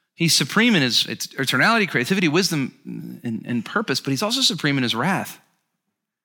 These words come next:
God is a great defender of his own glory. I want you to hear that. And when his o-, when his glory,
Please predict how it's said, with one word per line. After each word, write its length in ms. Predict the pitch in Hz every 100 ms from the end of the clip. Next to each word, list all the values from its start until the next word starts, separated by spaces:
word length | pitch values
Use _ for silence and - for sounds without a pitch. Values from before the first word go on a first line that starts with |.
| _ _ _ _ _ _ _
God 180 | 131 214
is 100 | 285
a 20 | 190
great 320 | 151 226 185
defender 540 | 160 - 185 185 131
of 160 | 120 123
his 120 | 120
own 220 | 135 131
glory. 500 | 117 117 107 104 107 - _ _ _ _ _ _ _ _ _ _ _ _ _ _ -
I 60 | 165
want 120 | 208
you 60 |
to 80 | 180
hear 120 | 185
that. 200 | 139 92 - _ _ _ _ _ _ _ _ _ _ _ _
And 140 | 135
when 100 | 170
his 160 | 254 -
o-, 180 | 214 - 151
when 160 | 147 185
his 400 | 160 269 285 -
glory, 960 | 170 175 175 190 170 113 101 113 135